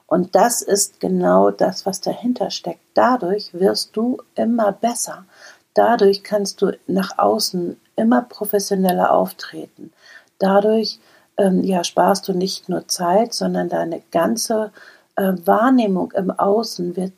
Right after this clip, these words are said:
so viel professioneller wahrgenommen. Wow, dass wirklich das Vertrauen dadurch auch wächst. Und auch das ist ein wichtiges Entscheidungskriterium für Kunden,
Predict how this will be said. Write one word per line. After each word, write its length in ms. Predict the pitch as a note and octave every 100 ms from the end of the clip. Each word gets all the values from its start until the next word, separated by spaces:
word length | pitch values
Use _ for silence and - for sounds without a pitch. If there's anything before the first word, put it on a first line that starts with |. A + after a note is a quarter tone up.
| -
so 680 | F3+ G#3 A#3+ C#4+ D#4+ D#4+ D4
viel 680 | - - A3 G#3+ G#3 G3+ G3+ - _ _ _ _ _
professioneller 1040 | - A#3+ A#3+ A3 - G3 F#3+ F#3 F3+ E3+ E3
wahrgenommen. 1000 | G3+ C4+ B3 F3 D#3 D#3 E3+ F#3+ B3 - _ _ _ _
Wow, 640 | D#3+ G3+ A3+ D#3+ - - - - _ -
dass 380 | F#3 - - -
wirklich 400 | F#3 G3 A3 G#3
das 220 | F#3+ F#3
Vertrauen 680 | - - - - F#3+ A#3+ A#3
dadurch 380 | F#3 F3+ F3 -
auch 160 | -
wächst. 340 | E3 F#3 G#3 -
Und 160 | F#3+ -
auch 120 | - -
das 240 | G3+ G3
ist 140 | G#3
ein 260 | - F3+ F3
wichtiges 460 | F#3+ - G3+ G3+ F#3+
Entscheidungskriterium 1400 | F#3+ F3 E3+ F#3 F#3 - G3 - F#3 F3 F3 F3 E3+
für 240 | - - B3+
Kunden, 600 | - G#3 G3 F#3 F#3+